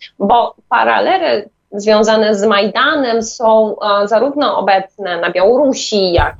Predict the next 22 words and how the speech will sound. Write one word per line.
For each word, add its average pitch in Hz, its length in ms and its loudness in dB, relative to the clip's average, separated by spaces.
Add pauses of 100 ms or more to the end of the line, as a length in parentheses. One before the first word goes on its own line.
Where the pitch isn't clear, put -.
i 156 300 0 (200)
w 202 60 0
Rosji, 247 640 0 (320)
a, 185 340 2
pokazu-, 202 460 0
pokazujące 208 1000 0 (100)
to, 226 260 2
że, 202 340 0 (340)
mm, 196 300 -2
chociażby 233 680 0 (200)
właśnie 202 440 -2
Wiktor 208 340 -8
Janukowycz, 185 1040 -2
e, 180 360 4
prezydent 185 480 -2
Ukrainy, 175 600 0 (280)
nie 247 140 2
poradził 233 680 0
sobie, 143 460 -4
w - 260 -20
cudzysłowie 196 800 0
dużym, 147 460 -10